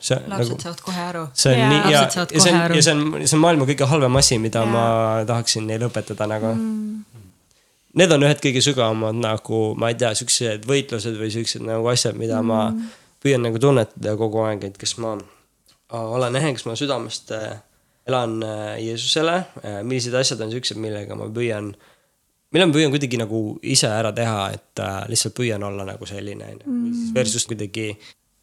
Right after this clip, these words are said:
Speaker 1: äh, Jumala lapsena lihtsalt nagu toetuda temale.
Speaker 3: Mm.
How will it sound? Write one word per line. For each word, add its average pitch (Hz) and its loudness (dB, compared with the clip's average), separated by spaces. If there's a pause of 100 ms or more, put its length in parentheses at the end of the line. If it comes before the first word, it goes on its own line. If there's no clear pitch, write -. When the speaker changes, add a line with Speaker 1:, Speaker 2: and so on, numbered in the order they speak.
Speaker 1:
äh, 104 -6
Jumala 113 -2
lapsena 113 -6
lihtsalt 107 -10
nagu 104 -10
toetuda 101 -10
temale. 107 -8 (220)
Speaker 3:
Mm. 226 -4